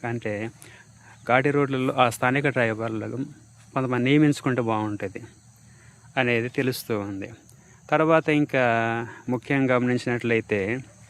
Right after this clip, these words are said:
ఆ, స్థానిక డ్రైవర్లు ఉంటే బాగుంటుంది. తర్వాత డ్రైవర్లకు, ఆ, విశ్రాంతి ఉండాలి. అలాంటి ఘాటి రోడ్లలో వెళ్ళే సమయంలో డ్రైవర్లు ఈ లాంగ్ జర్నీ చేయడం వల్ల కొంత వాళ్ళకి విశ్రాంతి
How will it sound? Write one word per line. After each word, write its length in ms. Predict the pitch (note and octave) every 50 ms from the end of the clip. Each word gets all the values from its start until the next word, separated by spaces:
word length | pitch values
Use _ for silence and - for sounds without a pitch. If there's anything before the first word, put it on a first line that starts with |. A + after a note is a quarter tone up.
| - - - - - - - - - - - - - - - - - - - - - - - - - - - - - - - - - -
ఆ, 420 | C#3 C3 B2+ A#2+ A#2 A#2 A#2 A2+ G#2+
స్థానిక 360 | - - D3 C#3 C#3 C#3 -
డ్రైవర్లు 460 | B2 C3 B2+ A#2+ A#2+ A#2 A#2+ A#2+ A#2 A#2
ఉంటే 180 | A2+ A#2 C#3
బాగుంటుంది. 720 | C3 A#2+ A#2 A2 A2 A2 A2 A2 - G#2 G#2 G#2 G#2 A2 - - - - -
తర్వాత 280 | - C#3 C3 B2 A#2+
డ్రైవర్లకు, 1000 | B2 A2+ C3 C3 C3+ C#3+ D3 D3 C#3 C#3 C3 A#2+ - - A2+ G#2+ G#2+ A2 A#2 A#2 A#2 - - - - - - - - - - - - - - -
ఆ, 500 | - A#2+ A#2+ A#2 A2 G#2+ G#2+ G#2+ G#2+ G#2 G#2+
విశ్రాంతి 560 | B2 C3+ - - D#3+ D3+ D3 D3 C#3 - B2
ఉండాలి. 480 | A#2+ A#2 A2+ A2 G#2 G#2 G#2 G#2+ - - - -
అలాంటి 240 | C3 C3 B2 - A#2+
ఘాటి 260 | A2+ C#3 C#3+ D3+ D3+
రోడ్లలో 340 | D#3+ D#3 D3 D#3+ D#3 D3 C#3+
వెళ్ళే 220 | C#3+ C#3 C3+ C3+
సమయంలో 580 | B2 - C#3+ C3 C3 B2+ B2+ B2 B2 A#2+ B2 B2
డ్రైవర్లు 760 | A#2+ - B2 B2+ B2+ B2 B2 A#2+ A#2 A2+ A2+ G#2+ A2 A2+ A#2 A2+ - - - - - - - - - - - - - - - -
ఈ 100 | C3+ C#3
లాంగ్ 300 | C3 C3 B2+ B2+ C3 B2+
జర్నీ 580 | B2 C3 B2+ B2+ B2 B2 B2 B2 B2 B2 B2 A#2+
చేయడం 420 | A2+ - B2+ B2 A#2+ B2 A#2+ A#2+
వల్ల 160 | A#2+ A#2+ B2
కొంత 340 | B2+ - C3 B2 B2 A2+ -
వాళ్ళకి 360 | A#2 A2+ A#2 A2+ A2+ A2 A2+
విశ్రాంతి 840 | A2 A#2 A#2 - - C#3 C3+ B2+ A#2+ - A#2 A#2 A2+ A2+ A#2+ C3 B2